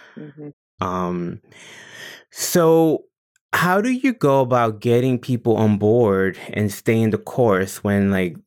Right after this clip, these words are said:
Speaker 2: all the odds are against you and you, you have this, you're building this vision that, that's pretty radical.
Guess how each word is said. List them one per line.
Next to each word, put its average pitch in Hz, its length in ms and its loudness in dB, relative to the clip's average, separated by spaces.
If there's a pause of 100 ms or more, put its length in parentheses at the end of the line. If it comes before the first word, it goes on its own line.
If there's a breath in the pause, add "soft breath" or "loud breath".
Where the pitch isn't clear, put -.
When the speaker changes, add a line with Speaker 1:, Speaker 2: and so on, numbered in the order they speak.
(200)
Speaker 2:
all 113 200 2
the 110 140 0
odds 107 300 -2
are 104 120 2
against 98 520 -4
you 92 400 0
and 95 460 0
you, 98 360 -2
you 98 160 0
have 101 460 -6
this, 98 440 -6
you're 101 140 -4
building 113 480 0
this 110 240 -2
vision 110 580 0
that, 98 420 -2
that's 98 440 -4 (120)
pretty 120 260 0
radical. 98 720 -4